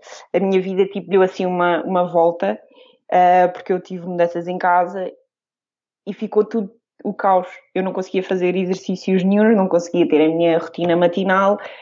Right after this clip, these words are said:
e o que o Holística me ensinou foi, "Tá tudo certo."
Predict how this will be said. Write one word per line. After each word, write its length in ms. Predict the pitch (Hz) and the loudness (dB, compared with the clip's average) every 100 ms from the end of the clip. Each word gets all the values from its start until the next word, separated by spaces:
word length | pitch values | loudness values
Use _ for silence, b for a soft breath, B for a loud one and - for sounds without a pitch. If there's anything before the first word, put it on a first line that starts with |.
| B | B
e 320 | - 190 196 214 | -10 -8 -6 -6
o 160 | 220 | -8
que 120 | 202 | -2
o 20 | 214 | 0
Holística 540 | 208 220 - - 185 | 0 -2 -6 -8 -6
me 100 | 180 | -4
ensinou 380 | 180 - 196 202 | -6 -8 -6 -6
foi, 400 | 208 196 196 202 - _ _ | -4 -2 -2 -4 -10 _ _
"Tá 100 | - | -6
tudo 200 | 208 202 | -4 -4
certo." 340 | - - - | -2 -2 -4